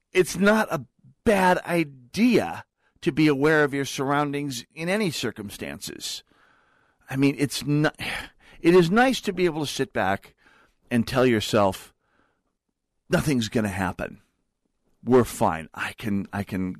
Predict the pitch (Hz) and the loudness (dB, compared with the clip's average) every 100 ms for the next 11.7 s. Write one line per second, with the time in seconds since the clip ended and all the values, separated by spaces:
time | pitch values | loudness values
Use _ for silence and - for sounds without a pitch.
0 | - 120 117 104 101 104 107 110 95 90 | -4 2 4 4 4 2 2 0 -2 -2
1 | 87 - _ _ - _ - 107 104 90 | -4 -10 _ _ -20 _ 0 2 2 2
2 | 113 110 107 104 - 101 95 85 - - | 2 4 4 2 0 -2 -4 -6 -14 -10
3 | 92 85 - - - - 123 107 - - | -10 -12 -18 -10 -2 0 0 0 -4 0
4 | 117 110 107 107 - - 101 92 104 - | 0 0 -2 -6 -6 -8 -8 -6 -8 -8
5 | _ 147 123 113 120 120 113 110 107 117 | _ -4 -2 0 0 0 -4 -4 0 0
6 | 101 101 - 110 107 110 - 107 101 - | 0 -2 -2 0 0 0 -2 -2 -2 -4
7 | 101 98 95 113 120 107 98 98 110 101 | -4 -4 -4 -4 -2 0 0 0 -2 -6
8 | 95 101 95 107 101 101 98 - 127 156 | -4 -4 -4 -4 -2 -2 -2 -2 0 2
9 | 90 76 - _ _ _ _ _ _ _ | 2 -2 -12 _ _ _ _ _ _ _
10 | 113 113 135 - 143 - 147 156 156 156 | 2 2 2 -2 -6 -2 0 0 0 0
11 | 160 147 170 233 - - | -2 0 -2 -2 -6 -14